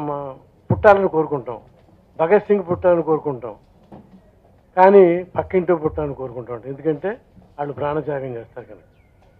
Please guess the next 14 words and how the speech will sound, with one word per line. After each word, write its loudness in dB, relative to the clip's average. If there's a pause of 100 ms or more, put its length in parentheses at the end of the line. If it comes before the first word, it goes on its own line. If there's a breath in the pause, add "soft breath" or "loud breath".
(260)
తప్పది. 0 (800)
పక్కింటి 0
వాడు 6
డ్రగ్స్ -8
తిన్నా 0 (380)
మనమే 4 (560)
ఆ, -6
ఆ -4
కుటుంబాన్ని 2
మన 2
పెద్దరం 2
కాకపోయినా 0 (420)
పెద్దరికం -2
చేసుకుని -6